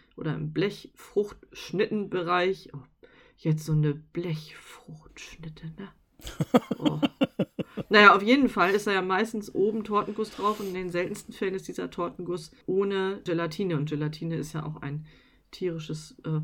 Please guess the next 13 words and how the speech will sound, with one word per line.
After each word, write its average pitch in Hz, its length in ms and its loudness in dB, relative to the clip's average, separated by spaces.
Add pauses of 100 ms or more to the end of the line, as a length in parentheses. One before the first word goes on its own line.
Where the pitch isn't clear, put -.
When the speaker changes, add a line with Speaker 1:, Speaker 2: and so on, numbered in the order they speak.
Speaker 1:
Produkt. 156 500 -4
Also, 151 240 2 (440)
ja. 156 280 6
Aber 196 220 8
wie 240 100 6
gesagt, 190 360 6
der 214 100 8
erhobene 240 500 6
Zeigefinger 233 720 4
liegt 233 240 -4
mir 196 100 0
völlig 175 360 -4
fern. 254 340 2